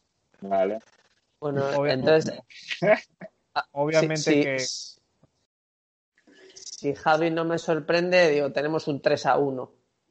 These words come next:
Speaker 3: Sí, no, no, no sorprendo. A ver, eh, que
Speaker 2: Ah.
Speaker 3: ya lo he dicho fuera de micros, que este año, bueno, y cada vez, eh, y esto puede ser tema de otro programa, cada vez estoy me-, menos futbolero, tío.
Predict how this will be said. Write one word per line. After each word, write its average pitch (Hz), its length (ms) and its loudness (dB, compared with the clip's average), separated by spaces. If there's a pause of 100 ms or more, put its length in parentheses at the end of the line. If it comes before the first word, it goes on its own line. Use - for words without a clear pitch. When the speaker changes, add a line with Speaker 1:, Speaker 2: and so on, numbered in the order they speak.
(460)
Speaker 3:
Sí, 143 160 -4
no, 131 180 2
no, 123 160 -2
no 123 140 -2
sorprendo. 117 600 -6
A 120 100 -2
ver, 127 180 2
eh, 117 400 -6
que 123 80 -2
Speaker 2:
Ah. 127 40 2
Speaker 3:
ya 127 160 4
lo 131 160 2
he 127 40 -2
dicho 127 240 -10
fuera 127 240 2
de 127 100 2
micros, 131 440 -2
que 113 480 -2
este 117 200 -4
año, 123 600 0
bueno, 120 240 -4
y 117 80 -6
cada 117 220 2
vez, 123 260 0
eh, 120 380 0 (440)
y 123 60 -12
esto 147 240 0
puede 170 260 4
ser 160 260 2
tema 139 280 0
de 135 200 -4
otro 127 220 0
programa, 120 540 0
cada 113 180 2
vez 143 220 0
estoy 170 220 -2
me-, 123 220 -2
menos 123 480 -2
futbolero, 120 560 0
tío. 120 200 -4